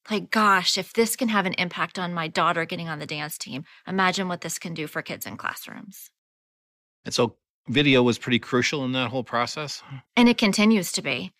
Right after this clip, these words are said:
Speaker 1: Now she won't do a performance or try a new skill without me video recording her.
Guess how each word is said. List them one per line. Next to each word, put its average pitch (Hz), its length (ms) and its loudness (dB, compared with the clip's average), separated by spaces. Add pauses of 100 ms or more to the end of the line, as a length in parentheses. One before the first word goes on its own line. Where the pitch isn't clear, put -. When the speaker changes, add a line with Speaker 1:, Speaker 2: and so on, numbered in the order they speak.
(240)
Speaker 1:
Now 196 260 2
she 220 220 0
won't 208 200 2
do 208 140 4
a 190 60 4
performance 180 720 0
or 185 180 0
try 175 300 0
a 180 80 -2
new 175 140 -6
skill 185 360 -4
without 180 300 2
me 170 140 -4
video 165 320 -4
recording 180 460 -2
her. 214 340 -6